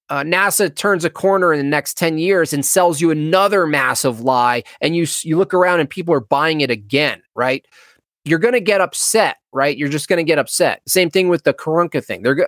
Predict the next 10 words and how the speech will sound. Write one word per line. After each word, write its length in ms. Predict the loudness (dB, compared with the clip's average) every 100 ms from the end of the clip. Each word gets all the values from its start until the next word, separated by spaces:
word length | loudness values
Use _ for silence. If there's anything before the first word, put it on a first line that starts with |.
| -4 -6
you 140 | -2
think 200 | 0 0
they're 140 | 2 0
done 380 | 0 0 2 2
with, 200 | 0 0
like, 320 | 0 0 0
um, 480 | 0 0 -2 -8 -14 _ -20
f-, 220 | -18 -12
you 160 | -6 -4
know, 300 | -2 -4